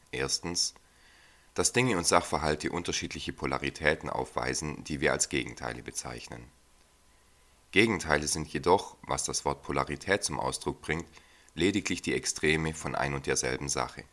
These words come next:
Und zweitens, dass ein Mensch die Veranlagung hat, zumindest als Potenzial, zu ein und derselben Sache unterschiedliche Positionen vertreten zu können. Was wir zunächst verstehen und auch akzeptieren müssen, weil wir diesen Umstand nicht ändern können,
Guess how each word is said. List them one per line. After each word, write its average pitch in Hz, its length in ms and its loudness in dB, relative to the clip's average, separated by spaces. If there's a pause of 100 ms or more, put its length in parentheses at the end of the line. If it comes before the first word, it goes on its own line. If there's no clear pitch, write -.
(1040)
Und - 140 -12
zweitens, - 680 -2 (680)
dass - 160 2
ein 82 120 2
Mensch 98 260 4
die 98 100 -2
Veranlagung 78 680 2
hat, - 320 -4
zumindest 110 440 0
als - 160 0
Potenzial, 78 840 4
zu - 200 0
ein 95 180 2
und 80 160 -2
derselben 76 400 2
Sache 73 420 2
unterschiedliche 78 600 -4
Positionen 67 640 -4
vertreten - 440 -6
zu - 140 -8
können. 58 300 -12 (2250)
Was 98 160 4
wir 104 100 6
zunächst 110 380 4
verstehen 104 680 2
und 76 280 -2
auch - 140 4
akzeptieren 80 640 -2
müssen, 76 480 0
weil 73 160 0
wir 71 60 -4
diesen 71 240 -6
Umstand 76 360 -4
nicht - 160 -8
ändern 80 320 0
können, 80 420 -2